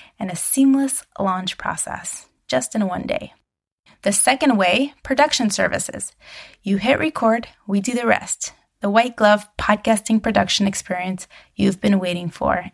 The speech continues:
is here. And three, one-on-one coaching with me, where you get to, A, learn to monetize and create your own offers, B, grow your audience, C, improve your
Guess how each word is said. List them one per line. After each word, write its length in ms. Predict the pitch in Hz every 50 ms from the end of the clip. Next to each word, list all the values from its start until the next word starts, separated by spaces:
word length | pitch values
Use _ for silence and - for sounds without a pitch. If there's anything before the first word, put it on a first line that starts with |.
| _ -
is 180 | 196 - -
here. 240 | - - - - - - _ _ _ _ _ - - - - - -
And 200 | - 190 190 -
three, 420 | - 214 247 269 311 339 370 - _ _ _ _ _ -
one-on-one 640 | 196 196 190 190 190 196 202 202 202 226 233 233
coaching 500 | - - - 185 185 - - 202 190 190
with 220 | 190 185 185 - -
me, 320 | - - - 170 - _ _ _ _ _ _ _ _ - - - _
where 120 | - 196 190
you 120 | 190 190
get 180 | 190 185 180 -
to, 240 | - 202 185 190 - - -
A, 220 | 240 233 208 196
learn 480 | 190 190 202 220 226 226 240 233 233 226
to 100 | - 262
monetize 800 | 233 214 202 202 202 208 214 208 - - 220 220 220 214 208 214
and 120 | 196 208
create 280 | - - - 196 190 196
your 160 | 202 185 180
own 200 | 175 175 175 - -
offers, 540 | - 214 226 233 - 254 254 254 254 - - _ -
B, 340 | - 220 226 254 269 277 _ _ - - - _ _ _ -
grow 200 | - 196 190 180
your 260 | 180 180 180 - -
audience, 600 | - 233 240 247 247 247 247 247 233 226 - - _
C, 460 | - - - - - 226 226 226 - -
improve 480 | 196 190 185 - - 240 247 247 214
your 140 | 208 208